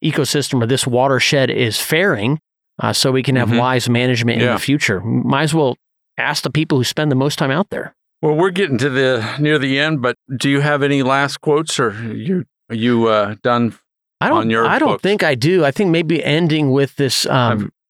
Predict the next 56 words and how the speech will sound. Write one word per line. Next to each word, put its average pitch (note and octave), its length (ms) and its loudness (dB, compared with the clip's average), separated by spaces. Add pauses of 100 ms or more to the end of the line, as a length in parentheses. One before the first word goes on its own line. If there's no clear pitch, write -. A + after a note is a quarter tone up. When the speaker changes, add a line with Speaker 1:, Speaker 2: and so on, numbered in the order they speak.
Speaker 2:
I've C#3 100 0
Speaker 1:
you've D#3+ 120 0
got G3 200 2
one? A3+ 240 2
Speaker 2:
I've F#3+ 220 -2
got F#3+ 260 0
one. B2 380 0
I'll A#2+ 200 2
end B2 100 0
Speaker 1:
I'll C3+ 100 2
Speaker 2:
with, G#3+ 80 0
Speaker 1:
just G#3 180 0
Speaker 2:
I've - 60 0
Speaker 1:
say, A3 100 2
Speaker 2:
got D#3 140 2
more C#3+ 140 2
Speaker 1:
I'll F3 140 2
Speaker 2:
than C3+ 80 0
Speaker 1:
say G3 180 0
Speaker 2:
one, D#3 40 2
but C3+ 100 0
Speaker 1:
one E3+ 80 2
Speaker 2:
I'll F#3 160 0
end - 0 - (100)
Speaker 1:
thing, A2+ 300 -2 (100)
Speaker 2:
Sure. D3+ 240 2
Speaker 1:
and C#3+ 140 2
then D#3 120 2
I'll D3 140 0
let C3+ 260 -2
you E3 100 2
have C#3+ 100 0
the B2 80 2
last B2+ 280 0
word. B2+ 300 2 (440)
Uh, C3+ 40 2
I C3+ 140 2
was F#3+ 120 -2
just A3 180 0
gonna F#3+ 160 2
mention D#3 380 2
King D#3+ 200 0
Solomon. C3 600 0
Uh, - 40 -10 (520)
I A#2 220 2
think D#3 240 -4
it's - 180 0
in B2 140 2
Second C#3 500 0
Kings. C#3 600 0 (180)
Speaker 2:
Oh, A#2 80 2
yeah. A#2 220 0
Speaker 1:
Near D#3 280 2
the B2+ 180 2
end. C#3 200 2
Speaker 2:
Fir- C3+ 300 0